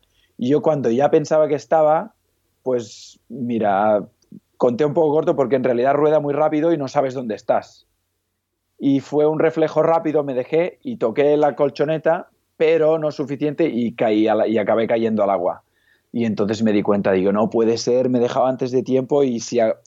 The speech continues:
lo aguantaba", es decir, no me caí, me dejé voluntariamente.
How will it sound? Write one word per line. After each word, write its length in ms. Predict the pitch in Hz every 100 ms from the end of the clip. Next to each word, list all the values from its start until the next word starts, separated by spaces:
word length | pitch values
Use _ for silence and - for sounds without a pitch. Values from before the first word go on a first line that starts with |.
| -
lo 140 | 127
aguantaba", 500 | 123 120 113 139 147
es 80 | 113
decir, 220 | 107 120
no 140 | 120 127
me 120 | 127
caí, 280 | 120 120 131
me 80 | 110
dejé 220 | 110 120
voluntariamente. 800 | 117 117 120 110 110 104 95